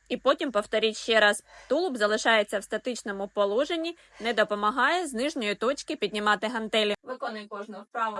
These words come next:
по десять-п'ятнадцять повторень три рази на тиждень і вже через місяць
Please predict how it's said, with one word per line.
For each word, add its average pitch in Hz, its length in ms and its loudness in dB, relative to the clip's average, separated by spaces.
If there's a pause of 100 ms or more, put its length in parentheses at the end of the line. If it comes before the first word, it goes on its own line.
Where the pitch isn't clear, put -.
по 190 100 -14
десять-п'ятнадцять 202 880 -14
повторень 208 540 -16
три 214 180 -12
рази 196 220 -14
на 202 160 -12
тиждень 294 440 -16 (300)
і 240 120 -16
вже 220 200 -12
через 208 500 -12
місяць 247 500 -16